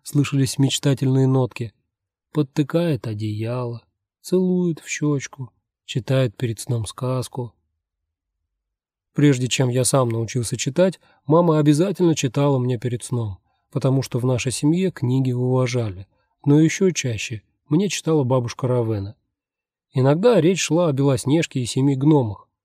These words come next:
Все они умирали, то ли в результате несчастного случая, то ли от болезни, пока Белоснежка не оставалась одна-одинёшенька, и никто не мог помочь ей в борьбе со злой королевой. Кстати, однажды в интерпретации бабушки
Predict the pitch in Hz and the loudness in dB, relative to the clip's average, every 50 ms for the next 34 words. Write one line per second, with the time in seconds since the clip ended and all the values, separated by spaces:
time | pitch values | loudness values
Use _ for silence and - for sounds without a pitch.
0 | _ _ - - - 151 127 110 104 101 104 107 113 123 135 156 196 220 226 220 | _ _ -14 -2 0 0 0 0 -2 -4 -4 -2 0 0 2 2 2 2 0 0
1 | 202 - _ _ _ - - 151 131 123 120 123 120 131 127 120 143 127 117 117 | -2 -4 _ _ _ -2 -2 0 0 0 -4 -2 -2 -2 -2 0 0 -2 0 0
2 | 120 123 - - 135 113 - - 117 104 101 - 139 156 190 214 180 - 185 180 | -2 -2 -2 -4 -6 -6 -6 -6 -8 -8 -6 -2 0 0 0 2 2 4 2 2
3 | 160 _ - - _ _ - 226 208 156 123 101 98 101 107 104 107 131 160 180 | 2 _ -8 -20 _ _ -2 0 2 2 2 0 0 -2 -2 0 4 6 6 6
4 | 160 170 165 147 _ _ _ _ _ _ _ - 139 127 - 117 110 117 113 110 | 6 4 2 2 _ _ _ _ _ _ _ -2 -2 0 0 -2 -2 -2 -2 -2
5 | - - 151 185 175 - - 131 120 120 117 - - 117 113 139 175 190 170 - | 0 2 2 2 2 0 -2 -4 -2 -2 -4 -6 -6 -4 -2 0 2 2 0 0
6 | - 120 110 127 147 151 147 131 135 131 127 123 120 - - 113 107 - 120 - | -2 -4 -2 0 2 2 2 2 2 2 2 2 0 -2 -4 -6 -6 -6 -8 -10
7 | _ _ _ _ - 220 220 214 190 - - 196 196 170 143 131 143 135 - - | _ _ _ _ -2 0 0 0 0 2 4 4 6 6 6 4 2 0 0 -4
8 | - 110 110 127 147 151 - - 135 139 123 110 113 117 113 110 117 127 135 127 | -6 -4 -2 0 0 0 0 0 0 0 0 0 -2 -4 -2 -2 0 0 0 0
9 | - - 117 110 104 107 107 107 101 - 120 113 117 107 104 104 101 98 101 107 | 2 0 -2 0 0 -2 -2 -2 -4 -4 -4 -2 -2 -2 -2 -2 -4 -4 -6 -10
10 | - _ _ _ _ _ _ _ _ _ _ _ _ _ _ - - - 151 185 | -12 _ _ _ _ _ _ _ _ _ _ _ _ _ _ -14 -4 -2 -2 0
11 | - 220 208 175 127 123 139 165 175 165 160 139 135 123 - 131 117 143 131 - | 2 2 0 2 0 0 -2 0 2 2 2 2 2 0 0 0 0 0 -2 -2
12 | - 135 117 - - 117 107 127 151 160 160 - - - 120 - | -2 -4 -4 -2 -4 -4 -2 0 0 0 0 -2 -2 -6 -8 -8